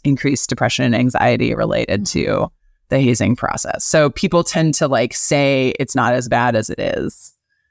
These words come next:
Speaker 1: Um, but there, there have been a lot of changes in the last twenty years of, uh, in rules about hazing with fraternities and sororities and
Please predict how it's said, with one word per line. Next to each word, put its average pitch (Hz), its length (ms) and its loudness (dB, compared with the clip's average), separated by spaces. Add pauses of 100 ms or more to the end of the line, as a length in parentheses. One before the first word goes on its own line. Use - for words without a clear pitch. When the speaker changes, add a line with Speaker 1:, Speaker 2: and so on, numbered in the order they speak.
(200)
Speaker 1:
Um, 127 420 0 (300)
but 240 280 4
there, 190 320 4
there 190 200 2
have 190 160 2
been 190 120 4
a 180 80 2
lot 160 280 4
of 147 80 0
changes 147 420 2
in 143 120 2
the 135 60 2
last 131 240 0
twenty 139 220 0
years 131 280 0
of, 123 340 -4
uh, 123 240 0
in 127 220 0
rules 165 300 2
about 131 220 2
hazing 131 600 0 (280)
with 123 260 0
fraternities 127 500 -4
and 131 100 -6
sororities 170 520 2
and 127 100 -2